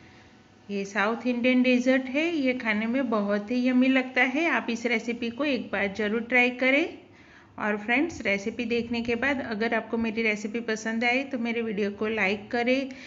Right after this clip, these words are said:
चैनल को सब्सक्राइब करें और कमेंट करके भी मुझे बताइए कि आपको मेरी ये रेसिपी कैसे लगी।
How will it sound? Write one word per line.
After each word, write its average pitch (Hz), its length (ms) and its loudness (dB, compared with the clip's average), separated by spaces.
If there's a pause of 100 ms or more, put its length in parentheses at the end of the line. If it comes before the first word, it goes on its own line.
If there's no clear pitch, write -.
(240)
चैनल 226 300 2
को 240 180 -2
सब्सक्राइब 214 760 0
करें 254 400 2 (240)
और 202 200 0 (120)
कमेंट 226 380 0
करके 240 300 -2
भी 294 140 2
मुझे 220 280 2
बताइए 208 560 0
कि 262 120 -2
आपको 202 280 -2
मेरी 208 240 0
ये 202 140 0
रेसिपी 196 520 -2 (240)
कैसे 190 320 -4
लगी। 175 360 -4